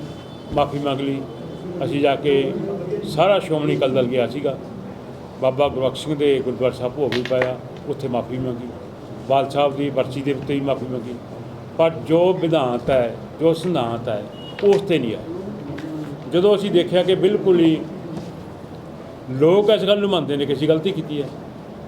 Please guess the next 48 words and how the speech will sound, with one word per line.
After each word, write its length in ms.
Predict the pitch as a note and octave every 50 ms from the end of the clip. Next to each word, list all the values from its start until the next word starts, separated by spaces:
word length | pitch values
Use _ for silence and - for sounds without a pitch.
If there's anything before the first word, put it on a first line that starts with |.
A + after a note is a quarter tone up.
| - E3+
ਅਸੀਂ 200 | E3+ D3+ G#3 G#3
ਇਸ 80 | F3+
ਗੱਲ 180 | D#3+ F3+ G3 F#3
ਨੂੰ 80 | F#3 F3+
ਮੰਨਦੇ 300 | D#3+ C#3+ B2+ A#2 B2 A#2+
ਨਹੀਂ 140 | A2 G#2+
ਹਾਂ। 120 | A2+ A#2+ - - - - - - - - - - - - - - - - - - - - - - - - - - - - - -
ਚਾਰ 340 | D3+ D3 D3+ E3 F3 F3
ਕੇ 140 | - E3 G3+ G3 F#3 F3+ F3+ - D#3+ - - -
ਇਲੈਕਸ਼ਨਾਂ 340 | D3+ D#3 D#3 D#3 - F3+ F#3
ਤਾਂ 80 | F#3+
ਵੈਸੇ 180 | F3+ E3 D#3+ E3+
ਪੰਜ 280 | E3 E3 D3+ C#3+ C#3+ C#3+
ਛੇ 80 | F3
ਹੋ 120 | D3 D3 D#3
ਲਈਆਂ, 240 | D#3 E3 F3 F3 E3+ - - - - - - - - - - - - - - - - -
ਜੇ 440 | D#3 D#3 D#3+ D#3+ D#3 D3+ E3 - - - - - - - -
ਸਤਾਰਾਂ 340 | - - - D#3 D3 C#3+ D3
ਵਾਲੀ 120 | D3+ D#3
ਇਲੈਕਸ਼ਨ 280 | D3+ D3+ D3 C#3+ - C#3
ਦੀ 80 | D3
ਗੱਲ 120 | C#3+ D3 D3
ਕਰ 160 | C#3+ C#3+ C#3
ਲਈਏ, 240 | C#3 C#3 C#3+ C#3+ C#3 - - - - G3 G3 G3 - E3 D#3+ E3 D#3+ D#3+ - D3+ D3+ - - - E3 D#3+ - C#3+
ਫਿਰ 120 | D3 E3+ F#3
ਉੱਨੀ 300 | F3+ D#3+ D#3 D#3+ D#3+ E3
ਵਾਲੀ 140 | E3 E3
ਇਲੈਕਸ਼ਨ 340 | E3 D#3 D#3 D3+ - E3 D#3+
ਦੀ 100 | D#3 D#3+
ਗੱਲ 140 | D#3+ D#3 D3+
ਕਰ 160 | - D3+ D3
ਲਈਏ, 240 | C#3+ C#3+ C#3+ C#3+ C#3 C#3+ - - D#3+ E3 - - - - - - D#3+ - - - - - - - - - - - - D3+ C#3+
ਫਿਰ 120 | D3+ E3 D#3
ਬਾਈ 260 | B2+ C#3 C#3 C#3+ D3
ਦੀ 100 | D3 D#3+
ਇਲੈਕਸ਼ਨ 320 | D#3 D#3+ D3+ D#3 D#3+ D#3+
ਦੀ 140 | D#3 D#3+ D3+
ਗੱਲ 120 | D#3+ D3+ C#3
ਕਰ 160 | D3 D3+ D3
ਦਈਏ, 180 | C#3 C#3+ D#3
ਆਹ 100 | E3 D#3+
ਤੁਹਾਡੀ 200 | D#3 D#3+ D3+ D3
ਬਾਈ 180 | C#3 C#3 C#3 D3
ਇਲੈਕਸ਼ਨ 340 | D3 D3 C#3+ C#3 - D#3+ C#3
ਹੋਈ 180 | C3 D3 D3+
ਹੈ 40 | D3
ਸੰਗਰੂਰ 320 | C#3 - C#3+ C3+ C3+ C3+ C#3
ਵਾਲੀ, 200 | C#3 C3+ C#3